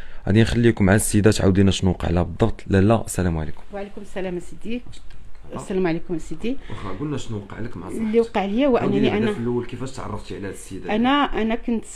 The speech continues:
Speaker 2: كنسكن في واحد المنطقة، وعاود رحلت لهاد الحي اللي كيسكن، كتسكن فيه هاد السيدة. المهم تعرفت عليها من بعد مدة ديال سنة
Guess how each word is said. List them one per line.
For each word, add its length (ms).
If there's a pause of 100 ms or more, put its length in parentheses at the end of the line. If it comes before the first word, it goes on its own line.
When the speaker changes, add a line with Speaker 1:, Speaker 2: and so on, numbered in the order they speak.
Speaker 2:
كنسكن 360
في 80
واحد 160
المنطقة، 480
وعاود 320
رحلت 400
لهاد 360
الحي 260
اللي 120
كيسكن، 540 (100)
كتسكن 260
فيه 200
هاد 60
السيدة. 500 (640)
المهم 220
تعرفت 420
عليها 420
من 240
بعد 260
مدة 280
ديال 220
سنة 420